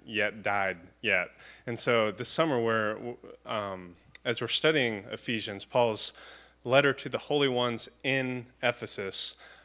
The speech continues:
uh, we wanna hear some brief stories about these holy ones here in Durham.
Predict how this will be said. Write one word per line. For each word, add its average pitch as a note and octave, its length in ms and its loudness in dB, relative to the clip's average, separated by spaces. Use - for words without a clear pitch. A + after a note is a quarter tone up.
uh, G2+ 240 -2
we C3 140 -2
wanna C3+ 160 0
hear A#2 480 0
some A2 200 -10
brief A#2+ 240 0
stories G#2 680 0
about A2 280 4
these A2 200 -4
holy C3 260 0
ones G#2+ 400 -4
here A2 340 0
in G2+ 440 -6
Durham. F#2+ 420 -2